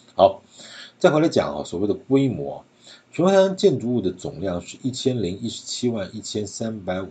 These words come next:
十八间，平均建物的总价呢，根据内政部统计至二零二三年第一季的数据显示，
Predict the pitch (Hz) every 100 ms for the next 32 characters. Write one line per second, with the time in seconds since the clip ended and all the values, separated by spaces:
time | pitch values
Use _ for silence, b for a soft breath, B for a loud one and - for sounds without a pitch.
0 | - - - 95 95 - 110 113 110 _
1 | B B B B - 127 165 202 190 202
2 | 156 110 92 _ - 90 78 - - 151
3 | 165 120 85 80 78 b b b 135 131
4 | 127 131 117 113 104 101 - - 71 76
5 | 104 92 80 90 92 - 131 101 87 90
6 | - 110 - 110 98 90 90 - 113 143
7 | 135 - 135 87 80 - 113 95 90 82
8 | - - 85 - - - - 113